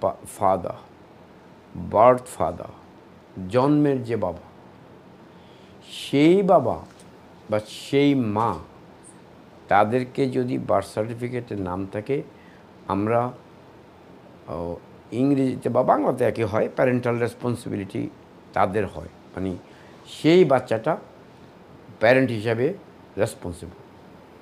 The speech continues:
এগুলো অনেক রেসপন্সিবল ইস্যু আছে, বাচ্চাদের ইস্যু অনেক বড়।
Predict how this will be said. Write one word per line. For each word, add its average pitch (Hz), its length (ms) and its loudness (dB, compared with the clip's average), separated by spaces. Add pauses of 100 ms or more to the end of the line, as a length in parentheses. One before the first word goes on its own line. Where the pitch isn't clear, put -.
(320)
এগুলো 160 180 0
অনেক 175 520 0 (140)
রেসপন্সিবল 110 760 -6
ইস্যু 98 220 -6
আছে, 107 240 -4
বাচ্চাদের 101 460 -8
ইস্যু 101 220 -12
অনেক 98 300 -8
বড়। 101 240 -6